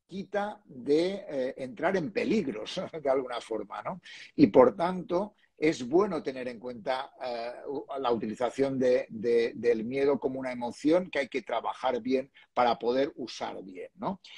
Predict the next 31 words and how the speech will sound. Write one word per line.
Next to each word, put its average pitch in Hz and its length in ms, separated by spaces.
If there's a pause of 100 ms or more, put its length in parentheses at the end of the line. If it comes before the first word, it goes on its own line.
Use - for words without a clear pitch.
(120)
Yo 233 100
una 226 160
de 180 60
las 151 180
cosas 165 300
que, 123 300 (360)
eh, 117 460
que 113 240
digo 151 400
que 151 140
hay 160 140
que 190 280
intentar 147 840 (400)
evitar, 151 640 (720)
eh, 113 640 (320)
ligado 127 480
al 117 220
miedo, 151 380 (220)
yo 175 100
creo 175 180
que 160 100
el 143 100
miedo 135 240
es 123 80
algo 123 320
que 131 100
hay 120 100
que 123 100
saber 127 300
utilizar, 117 680 (300)
digo, 123 420